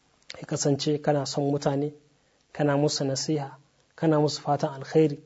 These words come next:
maimakon ka zo ka zauna kana baƙin ciki da su, kana hasadan su, kana ɗauke da hikidi dangane da su, wannan ba abin da zai ƙara ka da shi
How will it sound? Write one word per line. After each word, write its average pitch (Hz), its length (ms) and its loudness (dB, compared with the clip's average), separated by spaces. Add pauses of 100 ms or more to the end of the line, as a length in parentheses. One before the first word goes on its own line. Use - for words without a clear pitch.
(420)
maimakon 160 440 4
ka 147 120 2
zo 151 120 4
ka 156 120 0
zauna 147 320 2
kana 139 260 -2
baƙin 143 320 -2
ciki 147 260 -6
da 135 100 -6
su, 139 240 -10
kana 139 280 -6
hasadan 143 480 0
su, 139 220 -10 (300)
kana 151 280 2
ɗauke 139 300 2
da 143 80 4
hikidi 160 460 0
dangane 147 380 2
da 131 100 -8
su, - 200 -10 (420)
wannan 156 260 2
ba 147 100 2
abin 147 220 2
da 160 60 6
zai 147 180 0
ƙara 143 320 -4
ka 143 100 -6
da 135 140 -8
shi 143 320 -8